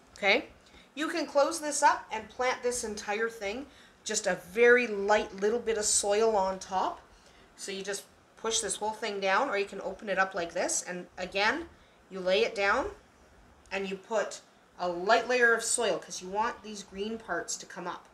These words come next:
You can do that, or you can grab your, try to separate your seedlings. So this guy, for example, he's a little seedling,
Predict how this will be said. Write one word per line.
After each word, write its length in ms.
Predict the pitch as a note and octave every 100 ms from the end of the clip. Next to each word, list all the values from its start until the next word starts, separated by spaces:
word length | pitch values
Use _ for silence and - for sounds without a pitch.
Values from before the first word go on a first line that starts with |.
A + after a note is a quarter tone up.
| _ - - -
You 80 | G3+
can 180 | A#3
do 200 | G#3+ C#4+
that, 280 | D4 D4 D#4+ -
or 120 | A#3
you 140 | C4+
can 260 | D4 D4+ C4+
grab 480 | A3+ A3+ A#3+ C4+ C4 - _ - _ _
your, 340 | G#3+ A3 F#3 - -
try 300 | - A3+ G#3+
to 100 | A3+
separate 500 | - A#3 A#3 A#3 A3
your 120 | G3+
seedlings. 560 | G3 A3+ A3 A3+ B3 C4+
So 160 | -
this 240 | F#3+ A3 -
guy, 500 | G#3+ G3+ G#3 A3 A3 - _ _ _ _ _
for 100 | G3
example, 680 | F3+ G3 F#3+ F#3+ G#3+ A#3+ C4 - _ _ _ -
he's 260 | G#3+ G#3 G3
a 60 |
little 260 | G3 G3+ F#3+
seedling, 520 | - G3+ F#3+ G#3+ C#4+